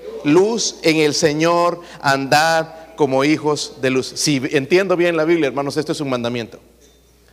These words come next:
"Andad como hijos de luz". Yo no puedo andar como hijo de luz si tengo un mal matrimonio. Es un mal testimonio a la sociedad, ¿verdad? Es un mal testimonio.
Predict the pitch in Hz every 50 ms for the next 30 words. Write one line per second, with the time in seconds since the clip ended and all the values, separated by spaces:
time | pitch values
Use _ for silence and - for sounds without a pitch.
0 | _ _ _ 127 123 127 139 151 170 165 165 160 139 127 135 147 147 139 165 156
1 | - - - - - - - - - - - - - - - - - - - -
2 | - 117 120 110 110 101 - - - - - - - - _ _ _ _ _ _
3 | _ _ _ _ _ _ - - 156 175 196 196 - 196 196 196 185 175 165 165
4 | 180 185 - - 165 147 156 170 165 170 175 147 139 147 170 - - 139 - 156
5 | 143 147 147 139 135 139 135 131 123 - 117 110 107 127 147 127 87 - - -
6 | _ _ _ _ _ _ _ _ _ _ _ _ _ _ _ _ _ _ _ _
7 | _ _ _ _ _ _ 117 127 143 143 156 143 - 170 156 156 156 160 - -
8 | _ - 156 135 131 151 156 143 117 110 110 117 107 - 117 110 110 - - -
9 | - _ _ _ _ _ _ _ _ _ _ _ _ _ _ 127 120 123 170 226
10 | - - - - - - - - _ _ _ _ _ _ _ _ - - - -
11 | - - _ _ - - 262 254 269 269 269 277 262 247 - 277 254 269 285 302
12 | 302 302 294 269 -